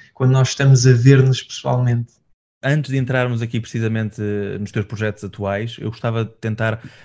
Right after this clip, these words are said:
Speaker 2: eh, perceber aqui o teu percurso, que é um, foi um percurso desde muito novo, de empreendedor, de tentar criar algo, eh, um negócio. Ahm,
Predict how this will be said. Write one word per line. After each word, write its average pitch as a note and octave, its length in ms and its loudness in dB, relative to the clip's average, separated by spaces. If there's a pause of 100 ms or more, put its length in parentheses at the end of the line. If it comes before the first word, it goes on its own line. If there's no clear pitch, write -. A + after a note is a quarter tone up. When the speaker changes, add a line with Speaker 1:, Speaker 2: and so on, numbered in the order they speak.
(140)
Speaker 2:
eh, G2+ 260 -2
perceber A#2 460 -2
aqui A2+ 280 -4
o A#2 60 -2
teu A#2 160 -4
percurso, A2+ 580 -8
que - 80 -8
é G#2+ 40 -2
um, G2+ 40 -4
foi A2 140 -6
um G2+ 60 -4
percurso G2+ 400 -10
desde G2 180 -6
muito G2+ 260 -8
novo, A2+ 380 -4
de G2+ 160 -8
empreendedor, G#2 880 -4 (300)
de G2+ 240 -8
tentar G2+ 340 -6
criar G2+ 400 -4
algo, A2+ 480 -4 (260)
eh, - 60 -14
um G2 140 -8
negócio. A2 600 -6 (300)
Ahm, G#2+ 500 -4